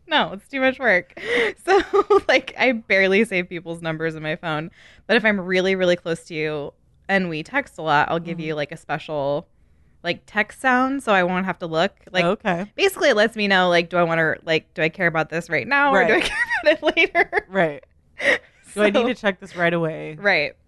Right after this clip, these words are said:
Speaker 2: Or not?
Speaker 1: Right. So I, like, I don't know. I got, I got kind of offended once and I, like, <laughs> asked Eric. I was like, "Do I have a special text tone?" He was like, "No."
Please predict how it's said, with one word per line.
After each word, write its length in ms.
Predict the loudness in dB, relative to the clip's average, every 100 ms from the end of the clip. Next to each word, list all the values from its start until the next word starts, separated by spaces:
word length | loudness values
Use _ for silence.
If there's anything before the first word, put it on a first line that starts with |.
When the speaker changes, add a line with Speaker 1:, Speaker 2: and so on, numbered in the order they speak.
| _
Speaker 2:
Or 120 | -16 -16
not? 260 | -16 -20 _ _
Speaker 1:
Right. 280 | -2 -2 -4 _ _ _ -20 -6
So 240 | 0 2 2
I, 220 | 2 2
like, 400 | 2 0 -4 _ _ _ _ _ _ _
I 80 | -6
don't 120 | -4
know. 120 | -2 -2
I 120 | -2
got, 200 | -4 -6 -6
I 120 | -8
got 160 | -8 -10
kind 180 | -12 -12
of 80 |
offended 420 | -12 -12 -10 -10 -10
once 260 | -16 -18 -12
and 80 |
I, 80 | -8
like, 200 | -8 -4
<laughs> 20 |
asked 320 | -2 -2 0 0
Eric. 260 | 2 0 -2
I 60 |
was 120 | -4
like, 220 | -4 -6 -6 _ _ _
"Do 80 | -10
I 40 |
have 40 | -8
a 60 |
special 360 | -8 -10 -10 -8
text 320 | -6 -6 -6
tone?" 380 | -4 -2 -4 -10 -12
He 40 |
was 120 | -10
like, 140 | -10 -10
"No." 500 | -12 -12 -8 -8